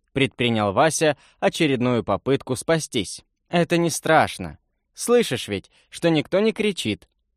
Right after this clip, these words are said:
ответила сестра. «Давай сядем вон там и журналы полистаем». Вася прислушался и подумал: «Она права, криков не слышно».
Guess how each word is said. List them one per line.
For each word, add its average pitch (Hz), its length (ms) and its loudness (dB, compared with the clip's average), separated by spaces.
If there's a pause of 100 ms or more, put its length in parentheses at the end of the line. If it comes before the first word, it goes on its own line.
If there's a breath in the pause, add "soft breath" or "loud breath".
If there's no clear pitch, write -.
ответила 110 560 -2
сестра. - 480 -6 (320)
«Давай 220 300 2
сядем 143 400 0
вон 120 200 0
там 190 340 0 (260)
и 233 100 -2
журналы 180 460 2
полистаем». 95 720 -4 (920)
Вася 120 440 2
прислушался 135 880 -2 (240)
и 139 120 -2
подумал: 104 580 0 (680)
«Она 95 340 -2
права, 113 480 2 (440)
криков 120 400 0
не 139 120 2
слышно». 104 580 -4